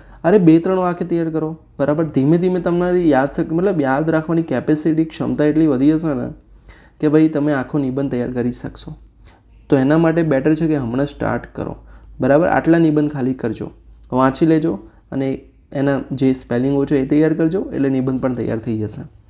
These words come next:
ત્યારબાદ ઈમેલની વાત કરીએ તો ટોટલ પાંચ ગુણનો ઈમેલ હશે, જેમાં સૌથી પહેલો છે inviting for your birthday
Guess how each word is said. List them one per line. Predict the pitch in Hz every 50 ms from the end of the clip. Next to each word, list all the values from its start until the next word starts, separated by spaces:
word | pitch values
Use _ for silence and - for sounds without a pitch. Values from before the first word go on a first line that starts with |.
| _ - - - - - - - -
ત્યારબાદ | - 156 170 180 190 185
ઈમેલની | 175 170 165 165 175 175 175 175
વાત | 175 170 170 170 -
કરીએ | 180 170 185
તો |
ટોટલ | 180 - 151 160 170 165
પાંચ | 165 - 143 131 131 147 151 156 160
ગુણનો | 160 160 160 160 160
ઈમેલ | 160 156 151 156 156 151
હશે, | 151 151 - 156 165 170 - - - _ _ - - - - - _ -
જેમાં | 156 156 175
સૌથી | 160 - 160 156 156 185
પહેલો | 185 175 165 170 175
છે | 170 185 - 147 147
inviting | 151 160 160 165 165 170 180 180 190 190 202 202
for | 196 - - 175 175 175
your | 175 175 165
birthday | 156 147 143 135 139